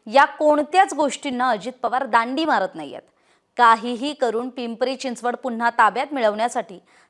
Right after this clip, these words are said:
त्यांचा हा सगळा आटापिटा सुरू आहे. पण दादांच्या या वाटेत अडसर ठरतंय ते म्हणजे भाजप. कारण भाजपला सुद्धा समृद्ध महानगरपालिकेवर सत्ता हवी आहे.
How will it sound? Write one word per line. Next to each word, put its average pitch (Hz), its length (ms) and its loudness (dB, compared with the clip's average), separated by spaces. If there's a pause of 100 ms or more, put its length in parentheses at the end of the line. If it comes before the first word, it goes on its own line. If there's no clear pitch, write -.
त्यांचा 214 360 2
हा 269 160 0
सगळा 220 340 0
आटापिटा 269 560 0
सुरू - 240 -18
आहे. - 160 -20 (520)
पण 359 140 6
दादांच्या 339 520 6
या 381 180 6
वाटेत 226 600 2
अडसर 214 480 -2 (200)
ठरतंय 233 560 -2
ते 208 100 -10
म्हणजे 196 260 -12
भाजप. - 540 -14 (500)
कारण 220 240 4
भाजपला 311 640 6
सुद्धा 226 460 0 (220)
समृद्ध 311 580 2
महानगरपालिकेवर 262 1200 0 (280)
सत्ता 320 460 2
हवी 190 260 -4
आहे. - 220 -20